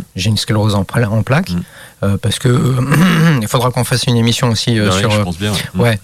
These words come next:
Speaker 1: parce que je prends des mi-, des médicaments, ça coûte, euh, huit cents balles par mois. C'est, voilà. Et donc, du coup, <clears throat> euh, c'est, c'est, euh, bon, il y a psychologue, et cetera, cette transition. Euh,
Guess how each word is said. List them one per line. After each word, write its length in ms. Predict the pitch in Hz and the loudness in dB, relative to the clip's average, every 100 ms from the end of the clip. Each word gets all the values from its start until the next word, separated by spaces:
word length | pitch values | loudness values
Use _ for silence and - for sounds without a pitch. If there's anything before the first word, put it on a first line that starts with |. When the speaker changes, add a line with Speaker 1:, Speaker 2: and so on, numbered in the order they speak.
| _ - - | _ -20 -14
Speaker 1:
parce 160 | - - | -8 -4
que 60 | 120 | -4
je 80 | |
prends 160 | - 120 | -2 0
des 60 | 110 | 0
mi-, 160 | 110 | 0
des 340 | 117 104 117 113 | 0 -2 0 0
médicaments, 680 | 110 107 - 120 139 139 | 2 0 0 2 2 2
ça 140 | 131 120 | 0 -2
coûte, 300 | - 113 - | -4 -4 -2
euh, 240 | 107 107 | 0 0
huit 180 | 107 110 | 0 0
cents 160 | - 113 | 0 0
balles 260 | 107 110 107 | 0 0 0
par 180 | 110 104 | 0 0
mois. 300 | 107 127 135 - - - - - - - - _ _ _ _ | 2 2 0 -4 -20 -20 -20 -18 -18 -18 -20 _ _ _ _
C'est, 180 | - 123 117 110 - - - - - - - - | -2 2 2 0 -2 -2 -2 -4 -4 -6 -8 -4
voilà. 340 | 101 120 156 - - - - 131 | 0 0 0 -4 -20 -20 -6 -2
Et 120 | 156 | 0
donc, 220 | 196 185 | 2 2
du 120 | 175 | 2
coup, 240 | - 147 113 - | 0 0 0 -2
<clears throat> 480 | - 156 135 117 - | 2 2 2 -2 -2
euh, 240 | 135 123 113 | 0 2 0
c'est, 220 | - - | -4 -4
c'est, 260 | - 123 | 0 2
euh, 160 | 113 104 - | 2 0 -2
bon, 80 | 117 | 0
il 60 | |
y 60 | 120 | 0
a 80 | 113 | 0
psychologue, 760 | - 107 113 117 123 131 120 | -4 -2 0 2 0 0 -2
et 60 | 107 | -4
cetera, 360 | - 117 139 | -4 -2 0
cette 200 | 156 113 | -2 -4
transition. 520 | - 117 104 - 170 - - - - - 113 | -2 -2 0 -2 -2 -4 -10 -20 -20 -10 -2
Euh, 580 | 117 110 107 107 107 | 2 2 2 0 0